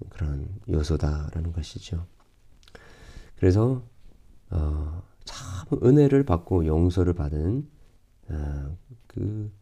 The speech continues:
하나님의 백성들에게는 이, 이 관계를 소중하게 여기고자 하는 마음이 있습니다. 어,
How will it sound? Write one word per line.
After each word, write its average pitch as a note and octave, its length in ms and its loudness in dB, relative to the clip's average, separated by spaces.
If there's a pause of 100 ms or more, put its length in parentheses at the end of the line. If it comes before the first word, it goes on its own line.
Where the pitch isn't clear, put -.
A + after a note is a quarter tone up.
(320)
하나님의 B2 420 4
백성들에게는 D#2 1400 -4 (800)
이, E2 420 2 (840)
이 D2 280 -6
관계를 F2 440 4
소중하게 A2 1080 0
여기고자 D#2 500 -2
하는 D#2 160 -6
마음이 D#2 280 -6
있습니다. - 600 -12 (1400)
어, D#2 320 -6